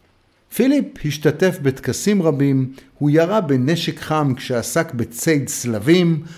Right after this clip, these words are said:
צפה במרוצי סוסים, וגזר סרטים בפתיחות של כל מיני ארמונות ותערוכות, מה שעשוי להיות מעייף לפחות לכמה דקות.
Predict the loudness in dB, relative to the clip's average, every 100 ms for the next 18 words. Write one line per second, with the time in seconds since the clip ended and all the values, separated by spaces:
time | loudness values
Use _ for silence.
0 | -20 _ -2 0 2 2 4 4 2 0
1 | -2 -2 -2 -6 -6 0 2 2 0 -8
2 | -12 -4 0 2 2 2 0 -2 -4 0
3 | 0 0 0 -2 -4 -8 -4 -2 -2 -4
4 | -6 -2 0 0 -2 -2 -4 -4 -2 0
5 | -2 -2 -6 -4 -4 -4 -2 0 0 -2
6 | -14 -20 _ -8 -4 -2 -2 -2 2 4
7 | 4 2 2 -2 0 2 2 0 -4 -4
8 | -6 -4 -4 -4 -2 -2 -2 -6 -8 -12